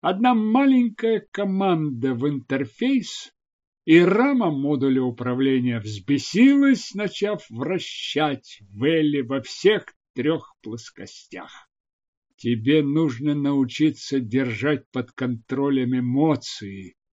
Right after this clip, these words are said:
Это они твой главный враг. Кстати, я не договорил. Я знаю, что твой отец не отпустит меня по-хорошему. А значит, мне придется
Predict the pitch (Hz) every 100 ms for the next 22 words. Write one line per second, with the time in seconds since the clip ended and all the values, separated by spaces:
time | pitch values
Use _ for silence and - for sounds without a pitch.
0 | _ 120 127 175 190 190 185 175 190 208
1 | 226 208 - _ 160 180 160 123 107 123
2 | 131 117 107 113 107 113 98 - - 190
3 | 170 135 127 113 104 95 127 139 139 147
4 | 147 165 214 196 123 _ _ _ _ _
5 | _ _ _ _ _ _ _ 113 156 170
6 | 147 196 190 160 - 156 127 156 156 156
7 | - 165 123 - _ _ _ - 165 185
8 | - 185 190 - 170 196 196 190 165 190
9 | 190 180 - 170 160 - _ _ _ _
10 | - 262 156 233 240 220 - - 120 131
11 | 165 226 226 - 135 131 135 - - 113
12 | 101